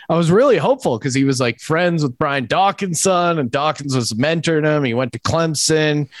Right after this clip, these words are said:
There was some potential hype when they drafted him, and he, he's just kind of been a zero, uh, so far. Would, would love to see we get something out of him, and then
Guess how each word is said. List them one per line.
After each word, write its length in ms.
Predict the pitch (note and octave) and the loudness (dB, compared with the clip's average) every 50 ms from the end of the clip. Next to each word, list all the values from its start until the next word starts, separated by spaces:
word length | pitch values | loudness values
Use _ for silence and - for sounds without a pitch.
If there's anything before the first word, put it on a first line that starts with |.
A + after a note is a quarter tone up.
| - - - - - _ | -20 -20 -20 -20 -8 _
There 120 | - C#3 D3 | -2 0 2
was 220 | E3+ F3+ E3+ - | 2 2 2 0
some 120 | - D#3+ | -2 -2
potential 500 | C#3 - - - E3+ E3+ E3 - C#3+ B2 | -2 -2 0 0 0 0 -2 -2 -4 -2
hype 280 | A2 G#2+ D#3 F3 E3 - | 0 0 0 0 0 -2
when 80 | D3+ C#3+ | -2 -2
they 120 | C3 A#2+ | -2 -2
drafted 440 | A2 C#3+ D3+ E3+ F3+ - - D3 B2+ | 0 0 0 0 -2 -2 -4 -2 -2
him, 140 | A#2+ A2+ B2 | 0 0 0
and 100 | B2+ B2+ | 0 2
he, 160 | C#3 D3 - | 2 2 2
he's 200 | - D3 C#3 C3 | 2 0 0 2
just 200 | A#2+ F3+ E3+ - | 0 0 -2 -2
kind 200 | - - D3+ D#3 | -4 -4 -2 -2
of 80 | C#3 B2 | -2 -2
been 140 | C3 B2 A#2+ | 0 0 0
a 100 | A2 F#2+ | -2 -4
zero, 680 | F#2+ G2 A#2+ C#3+ D3+ D3 C3 A2 G2+ G2 G2+ F#2+ E2+ - - - - - - - - - | -2 0 0 2 2 2 2 0 0 0 -2 -4 -4 -8 -18 -20 -20 -18 -18 -20 -14 -6
uh, 240 | - C#3 B2+ A#2+ A#2 | -4 -2 0 0 -2
so 320 | A#2 - - D#3 D3 C3 A#2+ | -2 -2 0 0 0 0 -2
far. 460 | - - C#3+ C3+ C3 B2+ B2 A#2 A#2 | -2 -2 -2 0 2 2 2 0 2
Would, 260 | A#2+ C3 C3+ C#3 - | 0 0 -2 -2 -2
would 300 | D3+ D3+ E3 F#3 F#3+ D#3+ | 0 2 2 2 2 2
love 340 | D#3 D#3+ E3+ F#3 G3+ G3+ F3 | 0 2 2 2 0 0 0
to 140 | F3 E3+ D3+ | 0 0 0
see 340 | - - - D#3+ D#3 D#3 | 0 0 2 2 4 4
we 140 | D3 C#3+ C3 | 2 2 2
get 180 | B2 C#3+ C#3 - | 0 0 -2 0
something 340 | - D#3 D3 - D#3 C#3+ C#3+ | -2 -2 0 0 -2 0 0
out 140 | C#3+ C#3 | 0 0
of 80 | C3 A#2+ | 0 0
him, 320 | G2+ C#3 D3 D#3 D#3+ D3+ | 0 0 0 0 2 2
and 100 | C#3+ C3+ | 2 2
then 220 | C3 C3 C3 B2+ | 2 2 0 -2